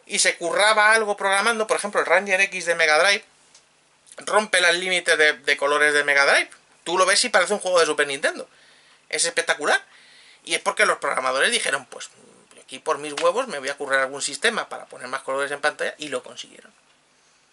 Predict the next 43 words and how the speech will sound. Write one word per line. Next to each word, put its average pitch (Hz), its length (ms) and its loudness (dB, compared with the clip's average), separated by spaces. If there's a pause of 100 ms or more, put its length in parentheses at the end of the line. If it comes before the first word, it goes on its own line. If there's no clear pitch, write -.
(520)
Es - 140 -6
que 294 140 -4
se 233 100 2
empujaban 151 640 -8
los 131 160 -8
unos 147 180 -8
a 156 60 -2
los 143 180 -2
otros 190 380 -10
y 226 320 -20
esa - 180 0
rivalidad 151 420 -2
entre 135 160 -6
esas 160 120 0
dos 156 80 0
consolas, 131 340 -4
que 131 100 -6
yo 214 120 -4
creo - 180 -2
que 143 220 -6 (480)
nunca 180 320 -2
se 160 80 0
ha - 20 2
vuelto 143 240 -2
a 127 40 0
repetir. - 380 -4 (840)
Porque 160 240 2
siempre 208 280 2
ha - 20 4
habido 175 220 2
una 156 460 0
muy 156 140 -4
por 139 180 0
delante 135 420 0
de 127 100 0
la 165 180 2
otra, 175 260 0
siempre 147 360 -4
ha 143 60 -2
habido 139 280 -8
un 139 280 -14
desfase 135 640 -4
importante. 151 640 -6